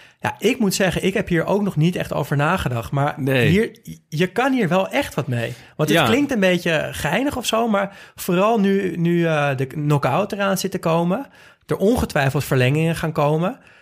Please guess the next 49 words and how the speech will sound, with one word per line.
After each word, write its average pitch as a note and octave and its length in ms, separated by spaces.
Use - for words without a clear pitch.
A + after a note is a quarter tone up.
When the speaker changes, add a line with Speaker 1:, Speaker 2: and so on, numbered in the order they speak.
Speaker 2:
Ja. A#2+ 200
Speaker 1:
Als F3 120
je F#3+ 60
hier G#3 180
van G#3 160
tevoren G3 480
mee C#3+ 100
bezig D#3 400
bent, A#2+ 260
dan C#3+ 140
is E3+ 120
het E3+ 200
echt - 280
een D#3 120
wapen D#3+ 380
als B2+ 160
je C#3+ 160
je C3+ 80
wissels, C#3+ 380
eh, C3+ 80
nou D#3 140
ja, - 20
nog A2+ 140
even B2+ 240
behoudt C3 520
en C#3+ 140
in C#3+ 100
de C#3 100
tachtigste, D#3 440
vijfentachtigste C#3 680
minuut C3+ 220
opeens C#3 280
gewoon D3 160
een C#3 120
half D3+ 240
nieuw C#3+ 160
elftal E3 380
erin B2 220
zet. B2+ 120
Speaker 2:
Ja. A#2 220
Speaker 1:
Ik - 140
vind C4 120
het G3+ 100
echt - 160
heel F3+ 120
Speaker 2:
Ja. G#3+ 60
Speaker 1:
interessant. C#3+ 540
Speaker 2:
Ja, D3+ 220
klopt. E3+ 320